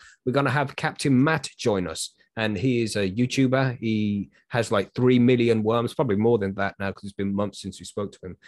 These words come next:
But he runs a worm farm, uh, grows loads of worms, makes loads of worm castings, and he knows his shit about worm farming. So he's gonna be coming to join us to give us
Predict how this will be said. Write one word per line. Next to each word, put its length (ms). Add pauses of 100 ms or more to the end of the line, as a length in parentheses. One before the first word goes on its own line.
(260)
But 140
he 480 (140)
runs 240
a 20
worm 220
farm, 580
uh, 120 (420)
grows 280
loads 200
of 100
worms, 580 (300)
makes 240
loads 220
of 100
worm 220
castings, 440
and 120
he 60
knows 300
his 120
shit 280
about 400
worm 220
farming. 480
So 220
he's 160
gonna 160
be 100
coming 200
to 100
join 240
us 180 (280)
to 100
give 140
us 260